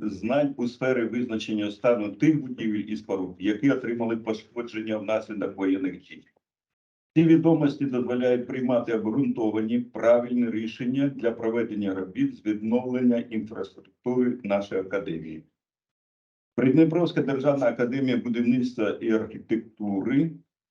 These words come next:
має значний досвід у виконанні робіт з технічного обстеження стану будівель і споруд, які отримали руйнування внаслідок різноманітних впливів. До початку воєнних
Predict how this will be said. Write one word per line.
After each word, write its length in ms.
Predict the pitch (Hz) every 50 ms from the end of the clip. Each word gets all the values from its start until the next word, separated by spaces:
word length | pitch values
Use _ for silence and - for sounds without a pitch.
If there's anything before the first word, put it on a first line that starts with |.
| _ _ _ _ _ _ _ _ _ _ _ _ _ - -
має 300 | 123 143 147 151 151 143
значний 480 | - - 143 139 - - 175 170 160 143
досвід 440 | 151 147 127 - - 113 101 - -
у 80 | 131 123
виконанні 540 | 123 120 123 127 123 123 120 113 113 113 110
робіт 320 | 113 110 101 117 117 110
з 40 | -
технічного 560 | - 110 - - 123 123 117 - 113 110 104
обстеження 680 | 110 107 - - - 110 110 101 101 104 104 104 101
стану 520 | - - 107 104 104 104 104 104 104 104 95
будівель 680 | - - - 107 101 - 117 135 143 151 147 143 139 -
і 140 | 117 117 110
споруд, 420 | - - - 98 - 139 139 123
які 240 | 120 110 - 120 110
отримали 580 | 107 107 113 113 117 110 110 107 104 101 95 95
руйнування 680 | 107 107 107 104 101 98 98 110 127 131 131 127 120
внаслідок 640 | 104 98 107 101 - - 117 101 104 107 107 - - _ _ -
різноманітних 840 | 110 110 101 95 104 110 110 110 113 120 120 117 120 117 110 - -
впливів. 420 | - 110 101 95 90 78 78 76 _ _ _ _ _ _ _ _ _ _ _ -
До 100 | - 120
початку 500 | 117 127 123 - - 165 151 - - -
воєнних 680 | - 120 123 123 123 139 123 113 107 101 95 - -